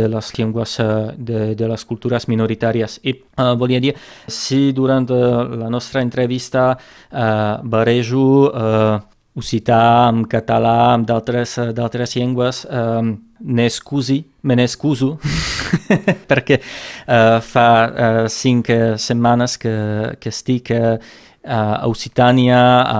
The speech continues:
a Catalunya, i sempre quan, eh, viatjo, ensajo, eh, d'expressar-me, eh, dins, eh, la llengua, eh, del lloc.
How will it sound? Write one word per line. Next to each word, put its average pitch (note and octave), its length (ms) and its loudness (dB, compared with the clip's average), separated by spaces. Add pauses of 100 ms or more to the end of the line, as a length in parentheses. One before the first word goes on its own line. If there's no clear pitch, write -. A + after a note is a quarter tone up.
a A#2 160 -4
Catalunya, B2+ 720 2
i B2+ 180 -6
sempre B2 560 -2
quan, A#2+ 380 -2
eh, A#2+ 80 2 (240)
viatjo, B2 560 2 (400)
ensajo, C3+ 680 0
eh, A#2+ 360 -2
d'expressar-me, A#2+ 1040 -4
eh, B2+ 380 -6
dins, A#2 340 -6
eh, A#2 720 -4 (600)
la A#2+ 140 -4
llengua, C3 440 2 (160)
eh, A#2+ 240 -6
del A#2 280 -2
lloc. A2+ 300 0